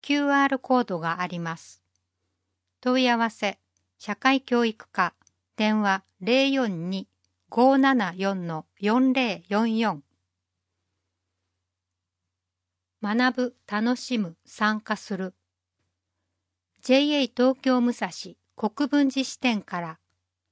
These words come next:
丸一、植木即売会。市内で生産された植木を多数販売。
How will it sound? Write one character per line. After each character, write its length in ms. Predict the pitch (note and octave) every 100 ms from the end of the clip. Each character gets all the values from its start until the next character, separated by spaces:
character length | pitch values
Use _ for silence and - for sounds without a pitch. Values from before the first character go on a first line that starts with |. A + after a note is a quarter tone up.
| _ _ _ _ _ _ _ _ _ _
丸 240 | - A3 B3+
一、 400 | B3 - A3+ - -
植 220 | G#3+ C#4
木 180 | - C#4
即 320 | - B3+ B3+
売 220 | B3 G#3+
会。 320 | - E3+ E3 _ _ _ _ _ _ _ _ _
市 200 | - C#4+
内 200 | D4+ C#4+
で 140 | C4 G#3
生 220 | - A3+
産 260 | - A3
さ 180 | G#3 A3
れ 120 | G#3
た 200 | G3 G3
植 160 | G3 A3
木 220 | - A3
を 160 | G#3+ G#3+
多 140 | - G#3
数 280 | - C#4+
販 340 | B3+ G3 F#3+ F3+
売。 260 | F#3 F3